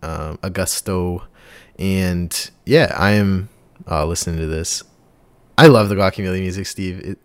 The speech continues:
it's so much fun. I'm gonna, I'm gonna cop this. I've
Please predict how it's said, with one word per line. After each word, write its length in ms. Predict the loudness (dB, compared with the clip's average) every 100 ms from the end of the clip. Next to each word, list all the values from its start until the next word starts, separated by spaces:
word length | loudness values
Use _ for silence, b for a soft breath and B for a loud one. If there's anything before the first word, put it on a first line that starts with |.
| _ -10
it's 140 | -6
so 160 | -6 -6
much 180 | -8
fun. 240 | -10 -10 -10 B B B B B _
I'm 120 | -4 -2
gonna, 360 | -2 -4 -6 -10 -6
I'm 80 |
gonna 120 | -4 -4
cop 260 | -4 -6
this. 360 | -8 -8 -10 -12 _ _ -2
I've 320 | -2 -4